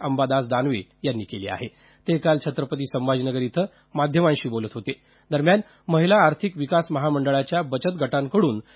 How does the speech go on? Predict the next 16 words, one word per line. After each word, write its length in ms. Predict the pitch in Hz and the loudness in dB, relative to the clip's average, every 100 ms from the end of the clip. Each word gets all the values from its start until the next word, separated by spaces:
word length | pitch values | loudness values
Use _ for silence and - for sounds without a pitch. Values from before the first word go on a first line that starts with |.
| _ | _
शालेय 400 | - 165 170 240 | -2 2 4 2
गणवेश 340 | 208 185 190 202 | 0 0 0 -2
शिवून 380 | - 185 185 185 | -4 -2 -2 -2
घेण्याच्या 440 | 139 151 147 170 | -2 -2 0 0
निर्णय-, 380 | 156 131 139 277 | 0 -2 -4 -2
निर्णयाची 500 | 151 147 147 - 170 | 0 2 2 0 -4
प्रभावी 420 | 139 127 127 151 | -4 -2 -2 -2
अंमलबजावणी 640 | 160 127 131 120 135 135 156 - _ _ | -4 -4 -4 -2 -2 -2 -4 -10 _ _
सुरू 260 | - 208 254 | -2 2 4
झाली 240 | 170 147 | 2 2
असल्याचं 380 | 127 127 113 113 - _ - | -2 -4 -6 -8 -12 _ -4
राज्याच्या 480 | 151 147 160 160 165 | -2 0 -2 -2 -2
महिला 300 | 135 135 147 | -2 -2 -2
आणि 160 | 135 | -2
बालविकास 500 | 127 123 120 120 123 - | -2 -4 -4 -4 -6 -4
मंत्री 300 | 131 156 | -6 -4